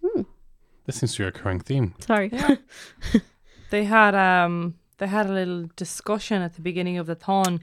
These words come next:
Speaker 1: The pillow talk.
Speaker 3: The pillow talk, yeah, which is, which is very nice.
Speaker 1: Mm.
Speaker 3: Um, where he's like, is it that he has lots of sheep or lots of cows? And then she's like, "Yeah, but I've more though."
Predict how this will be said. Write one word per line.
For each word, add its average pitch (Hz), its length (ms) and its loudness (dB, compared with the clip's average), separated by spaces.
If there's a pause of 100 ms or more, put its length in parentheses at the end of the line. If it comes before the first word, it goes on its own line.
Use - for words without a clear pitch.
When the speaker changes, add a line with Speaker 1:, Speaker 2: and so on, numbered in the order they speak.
Speaker 1:
The - 80 -10
pillow 190 180 2
talk. - 180 -6
Speaker 3:
The 190 80 0
pillow 208 280 2
talk, 196 360 -2
yeah, 208 260 4
which 202 240 -6
is, 196 260 -6
which 214 140 -8
is 202 160 -6
very 226 240 0
nice. 190 460 -4
Speaker 1:
Mm. 226 260 -2 (100)
Speaker 3:
Um, 185 720 0
where 180 400 2
he's 202 320 -4
like, 175 540 0 (120)
is 185 140 -10
it 190 180 -10
that 190 100 -8
he 196 100 -2
has 196 140 -6
lots 214 240 -8
of 220 200 -6 (380)
sheep 285 320 -12
or 233 80 -2
lots 214 220 -6
of 196 80 -14
cows? 202 420 2
And 196 100 0
then 190 80 0
she's - 160 -10
like, 170 140 -6
"Yeah, 175 100 0
but 165 100 -2
I've 165 120 -2
more 165 200 -4
though." 156 200 -6